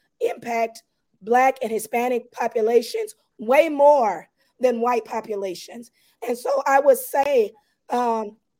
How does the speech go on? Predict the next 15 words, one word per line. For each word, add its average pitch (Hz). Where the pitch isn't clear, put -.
sadly, 320
we 277
have 226
been 269
here 269
before, 233
but 233
there's 233
always 254
hope -
because 226
we 240
will 220
fight. 208
If 311